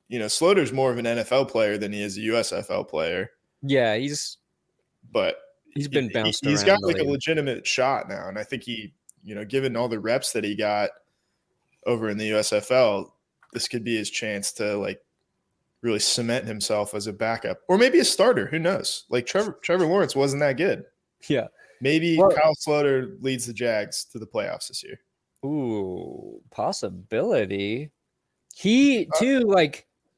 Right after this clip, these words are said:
Speaker 2: if he plays in this game, uh,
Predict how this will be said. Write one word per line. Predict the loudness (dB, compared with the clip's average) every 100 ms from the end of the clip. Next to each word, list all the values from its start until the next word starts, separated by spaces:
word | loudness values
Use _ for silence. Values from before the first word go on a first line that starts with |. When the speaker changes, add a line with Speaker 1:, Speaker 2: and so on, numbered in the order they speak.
| _
Speaker 2:
if | -2 0
he | 0
plays | 4 4 4
in | 2
this | 0 0
game, | 0 2 2 0 -6 -14 _ _ _ _ _ _ _
uh, | -2 0 0 0 -2